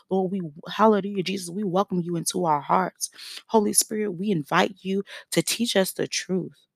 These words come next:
We pray today that we will live a Matthew six and thirty-three life, seeking first the kingdom of God and his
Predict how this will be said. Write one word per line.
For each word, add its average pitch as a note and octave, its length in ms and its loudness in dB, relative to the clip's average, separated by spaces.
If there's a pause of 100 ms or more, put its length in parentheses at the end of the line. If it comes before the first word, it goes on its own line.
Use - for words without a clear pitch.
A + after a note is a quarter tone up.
(2000)
We A3 200 6
pray F#3 380 4
today D3+ 680 0 (380)
that F3 220 2
we G3 100 2
will F3 180 2
live F3+ 480 4
a D3 80 -4
Matthew E3+ 720 2 (180)
six - 480 6
and F3+ 160 0
thirty-three E3+ 500 0
life, D3+ 500 4 (220)
seeking - 560 4
first F3+ 340 4
the C#3 80 2
kingdom E3+ 380 0
of C#3 160 -8
God D#3 380 4
and D#3+ 160 0
his D#3+ 180 -2